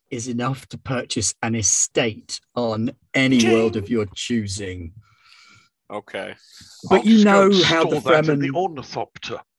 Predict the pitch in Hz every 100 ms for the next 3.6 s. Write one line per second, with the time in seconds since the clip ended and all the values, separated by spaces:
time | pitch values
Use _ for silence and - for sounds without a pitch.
0 | _ - - - - - _ _ _ _
1 | 139 127 196 190 196 175 175 147 - -
2 | 127 117 - 113 - 113 - 104 95 -
3 | 104 110 104 101 104 113